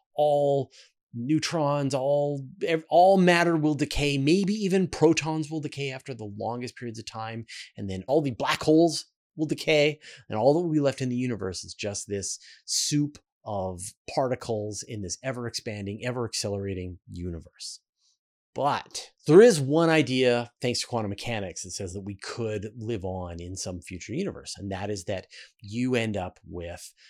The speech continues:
sort of a really slight probability chance that, say, you know, all the air in your room is actually gonna be over on Mars.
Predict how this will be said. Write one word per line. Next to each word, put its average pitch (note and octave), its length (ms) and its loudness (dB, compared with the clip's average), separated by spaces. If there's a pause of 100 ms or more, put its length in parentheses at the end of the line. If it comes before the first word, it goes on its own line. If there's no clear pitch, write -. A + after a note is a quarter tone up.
(200)
sort B2+ 180 -6
of G#2+ 60 -8
a A2 40 -4
really G3 640 -2
slight F#3+ 840 0
probability C3 800 -2
chance G2+ 580 -6
that, G#2 540 -6
say, G2 580 -6 (1040)
you A2+ 60 -10
know, F2+ 180 -12
all A#2 180 -4
the A#2 240 -4
air G#2+ 220 -4
in G2+ 400 -8
your G#2 240 -4
room G2 320 -6
is F2+ 100 -10
actually F2+ 320 -12
gonna F#2 160 -8
be F#2+ 160 -10
over F2+ 220 -10
on E2+ 200 -10
Mars. - 520 -14